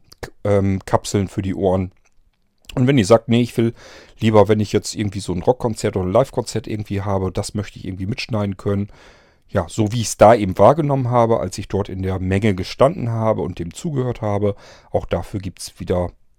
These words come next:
andere, äh, Ohrenkapseln, die weniger empfindlich sind. Gut, das war mal erstmal so,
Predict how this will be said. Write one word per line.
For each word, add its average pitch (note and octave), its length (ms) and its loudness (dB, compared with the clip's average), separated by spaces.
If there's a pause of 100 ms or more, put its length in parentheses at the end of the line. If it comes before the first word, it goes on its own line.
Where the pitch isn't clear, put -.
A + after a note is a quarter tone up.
(160)
andere, G#2 640 2 (320)
äh, F#2 320 -4
Ohrenkapseln, F#2+ 1120 -4
die F2+ 340 -6 (800)
weniger G2 360 -2
empfindlich - 520 -8
sind. - 260 -18 (1400)
Gut, - 460 4
das C#3+ 240 4
war D#3+ 100 10
mal E3 220 4
erstmal D#3+ 400 0
so, C#3+ 440 6